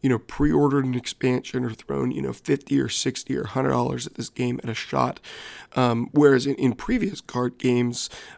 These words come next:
um, Magic the Gathering, Hearthstone, some of the other games I've played, um, you have to invest a lot of money up front in order to get the cards you need in order to remain competitive. And I have not had that experience. Um, I was, I was part of the golden age of drops in Elder Scrolls Legends, which is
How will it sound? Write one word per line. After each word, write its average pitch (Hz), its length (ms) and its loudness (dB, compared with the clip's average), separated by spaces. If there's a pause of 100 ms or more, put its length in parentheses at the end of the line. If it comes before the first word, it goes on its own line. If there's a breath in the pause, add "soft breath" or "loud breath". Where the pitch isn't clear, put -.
um, 123 240 2
Magic 131 280 0
the - 60 -10
Gathering, 131 460 2
Hearthstone, 127 600 0
some - 140 -8
of 120 40 0
the 120 100 2
other 120 120 0
games 127 300 -4
I've 120 140 -6
played, 127 260 0 (400 loud breath)
um, 131 300 -2
you 147 220 6
have 151 120 6
to 147 100 0
invest 120 300 0
a 143 60 -8
lot 131 240 -8
of - 40 -14
money - 240 -12
up - 160 -14
front - 280 -10 (180)
in 135 80 4
order 131 240 2
to 131 80 -8
get 127 140 -2
the - 80 -14
cards 123 280 -2
you 131 60 -2
need 123 180 2
in 123 80 -2
order 120 160 0
to - 80 -4
remain 123 300 -2
competitive. - 500 -6
And 127 80 0
I 123 60 4
have 131 220 2
not 139 240 0
had 135 340 0
that 131 160 -2
experience. 123 640 -4 (520 loud breath)
Um, 131 260 4
I 160 140 6
was, 139 260 2
I 135 80 -2
was 131 140 0
part 156 240 -2
of 147 40 -6
the 127 60 -6
golden 143 500 -4
age 175 540 -6
of - 180 -10
drops - 520 -4
in 160 100 -6
Elder 170 180 -2
Scrolls 185 320 -6
Legends, 190 400 -4
which - 280 -8
is - 160 -12